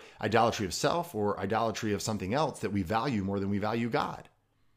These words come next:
So when, when I value myself more than I value God, it's idolatry, and it leads me to sin. It leads me to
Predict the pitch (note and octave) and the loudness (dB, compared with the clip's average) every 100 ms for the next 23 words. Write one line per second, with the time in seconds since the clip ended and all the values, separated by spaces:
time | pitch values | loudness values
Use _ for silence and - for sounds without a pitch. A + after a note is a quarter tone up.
0 | _ _ - B2+ A#2 A2+ A2 G#2+ G#2 G#2+ | _ _ 4 6 8 6 4 0 0 0
1 | E3 E3+ E3 E3 D#3+ D#3+ D#3+ D#3+ D#3 D#3+ | 2 2 2 2 0 0 0 -2 -2 0
2 | D#3+ E3 D#3+ D#3+ E3 E3+ D#3+ E3+ D#3+ C3+ | 2 2 0 0 -2 -2 -2 0 0 0
3 | C#3+ B2 B2 D3 - F2 - A#2 A#2+ A#2 | 0 2 2 2 -2 -6 -6 -4 0 2
4 | B2 B2 A2 - C3+ A2+ D#2 - _ _ | 2 2 0 0 -2 -4 -6 -12 _ _
5 | _ _ _ - A#2+ D3 D3 D#3 - C3 | _ _ _ 0 6 8 8 4 4 2
6 | A#2+ A2 | 2 0